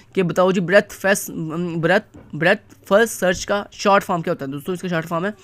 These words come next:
बीएफ़एस, ब्रेडथ फर्स्ट सर्च, या इसका आपको स्टैंड फॉर भी पेपर में आ सकता है कि बीएफ़एस स्टैंड फॉर, तो आपने कहना ब्रेडथ फर्स्ट सर्च, ठीक है। और इसका दूसरा जो एल्गोरिदम होता है,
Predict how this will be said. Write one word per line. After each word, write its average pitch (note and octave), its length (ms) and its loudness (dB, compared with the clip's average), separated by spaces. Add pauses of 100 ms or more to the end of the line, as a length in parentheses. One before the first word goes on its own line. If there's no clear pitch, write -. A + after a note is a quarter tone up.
(220)
बीएफ़एस, D#3 640 2
ब्रेडथ E3+ 240 -2
फर्स्ट C#3+ 280 -4
सर्च, B2 300 -8 (260)
या F#3+ 80 2
इसका G3 200 2
आपको F#3+ 160 0
स्टैंड F#3 240 -2
फॉर G3 120 2
भी F#3+ 100 -2
पेपर D#3+ 200 -2
में E3 100 -4
आ D#3+ 40 -2
सकता D#3 180 -2
है F#3 80 -6 (280)
कि G3 80 2
बीएफ़एस G3 540 2
स्टैंड D3+ 320 0
फॉर, C#3 200 0 (280)
तो F3+ 60 4
आपने F3 140 2
कहना G3+ 180 2
ब्रेडथ F3 320 2
फर्स्ट D3 320 -2
सर्च, A#2+ 340 -6
ठीक F#3+ 120 -6
है। G#3 100 -6 (300)
और G3+ 100 4
इसका A3 220 2
दूसरा F#3 280 4
जो B3 80 4
एल्गोरिदम F#3+ 340 2
होता E3 220 0
है, F3+ 80 0